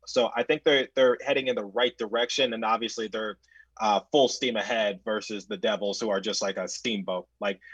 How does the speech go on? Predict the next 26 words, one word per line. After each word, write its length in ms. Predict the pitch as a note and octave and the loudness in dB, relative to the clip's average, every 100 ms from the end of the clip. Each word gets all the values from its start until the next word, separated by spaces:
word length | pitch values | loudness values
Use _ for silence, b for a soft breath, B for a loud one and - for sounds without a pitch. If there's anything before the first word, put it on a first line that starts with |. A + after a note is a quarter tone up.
| B | B
the 60 | G2+ | 2
Rangers 380 | A2+ A#2+ A#2+ A#2 | 4 6 4 6
are 140 | A2 | 4
like 240 | G#2 G2+ | 4 2
a 100 | G#2+ | 2
subway 680 | F#2+ - A2 G#2+ G#2 G#2 G#2 | 0 2 2 2 2 2 2
going 400 | F#2+ A2 G2+ G2 G2 | 0 0 0 -2 -4
to 100 | A2 | -8
the 60 | G2+ | -4
next 200 | G2 - | -6 -4
station, 460 | G#2+ G2+ G#2 G2+ | -6 -6 -6 -6
and 160 | G2 F#2+ b b - | -8 -10 b b -4
the, 360 | G2+ G2 F#2+ F#2 | -2 0 -2 -4
the 80 | G2+ | 0
Devils 320 | A2 G#2+ G#2+ | 2 2 0
are 100 | G2+ | 0
like 160 | G2 G2 | 0 -2
a 60 | |
steamboat. 500 | F#2+ - A2+ G2+ G2 | -4 -2 -2 0 -2
They're 140 | G2+ G2 | -2 -2
merrily 560 | A#2+ C3 C3 B2+ B2+ | 4 6 6 4 -2
making 340 | A2 A2 G#2+ G#2+ | -2 -4 -6 -6
their 160 | G2+ | -4
way 460 | G2 G2 F#2+ G2 F#2 | -2 0 0 -2 -6
there, 420 | - G2+ G2+ G2+ - | -4 -2 0 -2 -2
but 200 | G2+ F2+ | -6 -6